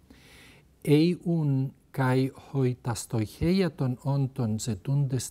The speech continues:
ταύτας τας αρχάς εζέτουν, ανάγκη καί τα στοχεία του όντος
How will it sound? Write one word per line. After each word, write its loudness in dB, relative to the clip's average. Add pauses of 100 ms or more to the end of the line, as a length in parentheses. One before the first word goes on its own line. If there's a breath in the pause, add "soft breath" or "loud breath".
ταύτας -2
τας -8
αρχάς -6
εζέτουν, 0 (960 loud breath)
ανάγκη 2
καί -2
τα -2
στοχεία 0 (340 soft breath)
του 0
όντος -2